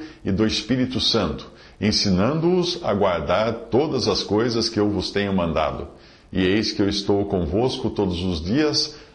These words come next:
até a consumação dos séculos. Amém." Mateus vinte e oito,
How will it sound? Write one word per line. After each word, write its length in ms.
até 360
a 120
consumação 760
dos 200
séculos. 680
Amém." 460
Mateus 400
vinte 220
e 80
oito, 240